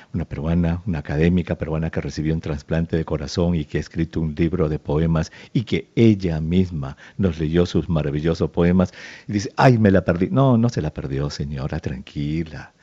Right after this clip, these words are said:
R P P Noticias tiene ahora una aplicación. Usted entra a la página web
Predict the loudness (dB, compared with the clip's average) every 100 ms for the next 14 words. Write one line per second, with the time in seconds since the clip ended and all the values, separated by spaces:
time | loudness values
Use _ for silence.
0 | -20 -20 2 6 6 6 4 2 4 2
1 | 2 0 0 0 0 0 -2 -2 -2 -6
2 | -6 -6 -6 -8 -8 _ _ -20 -20 _
3 | -2 0 0 -2 -4 -6 -6 0 2